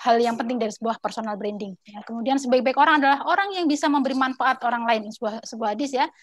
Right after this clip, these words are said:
Tentukan di mana kita akan unggul ya. Kita tentukan diri ini kita siapa dan kita mau unggul di mana ya. Sebuah pasar itu punya, eh, sebuah, eh, sebuah usaha ada pasar, yaitu pemilik, rekan kerja, dan orang-orang yang datang, ya, dan, eh,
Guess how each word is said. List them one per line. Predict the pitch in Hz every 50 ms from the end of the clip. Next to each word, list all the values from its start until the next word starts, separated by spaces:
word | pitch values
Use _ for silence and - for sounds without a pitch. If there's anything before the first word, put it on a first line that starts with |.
| _ - - - _ _
Tentukan | - 349 302 403 - 381 339
di | 294 294
mana | 277 277 269 269
kita | 269 - - - 247 240 240
akan | - 247 240
unggul | 269 285 277 247 254 214 190 - -
ya. | - - 214 233
Kita | - 262 - 285
tentukan | 269 269 269 262 277 277 269
diri | 247 254 240 247 233
ini | 254 254 226
kita | 254 - 226
siapa | 226 - 240 208 349 330 294 381 466 381 359 -
dan | - 240 233 233
kita | - 285 277 - 359 381 403 381 - _ _ _ 254
mau | 254 254 -
unggul | 254 254 226 233 226
di | 208 214 208
mana | 208 202 196 190 190 175 - _ _ _
ya. | 220 233 277 - _ _ - - _ _ -
Sebuah | - 254 220 240 247 247
pasar | - 233 - 254 240 254 240
itu | 285 -
punya, | - 262 247 233 226 214 - - _
eh, | - 240 240
sebuah, | 233 - 262 226 233 247 240 233 226 226 226 226 220 214 208 - - _ _ _ _
eh, | 202 190 151 - 139 - - - _ _ _ _ - - - _ _ _ _
sebuah | - - 247 269 262
usaha | 269 277 294 277 277 269
ada | 233 262 254 247 240
pasar, | 247 247 247 - - 302 359 403
yaitu | 359 214 -
pemilik, | - 247 247 254 240 277 302
rekan | - 262 262 247
kerja, | 247 262 240 - 277
dan | 226 247 247
orang-orang | 240 233 226 226 240 240 233
yang | 226 226 220
datang, | 220 - 285 349 440 427 - _ _ 233
ya, | 220 214 208 202
dan, | 208 240 247 240 240 247 240 240 247 233 - _ _ _ _ _ _ -
eh, | 233 247 240